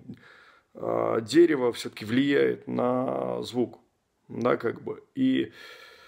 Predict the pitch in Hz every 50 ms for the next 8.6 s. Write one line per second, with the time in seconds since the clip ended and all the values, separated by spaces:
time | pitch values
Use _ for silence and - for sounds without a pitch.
0 | - - - - _ _ _ _ - - - 117 123 127 127 131 131 127 127 123
1 | 120 - - - - 170 185 196 185 - - - - 139 127 - 127 123 113 110
2 | 113 120 123 127 131 143 160 170 147 139 135 - - - - - - - 131 123
3 | 120 117 117 117 113 110 110 113 - - - 151 147 - 131 120 120 117 110 104
4 | - - _ _ _ _ _ _ _ _ _ - 127 127 123 123 127 120 110 123
5 | 135 147 151 175 196 190 170 139 117 107 120 143 143 139 - - - _ _ _
6 | _ _ _ _ _ _ _ _ _ _ _ _ _ _ _ _ _ - 123 123
7 | 120 127 151 170 160 123 - - 151 147 - - 123 120 113 - - 131 120 113
8 | 117 117 113 - - - 135 131 117 120 117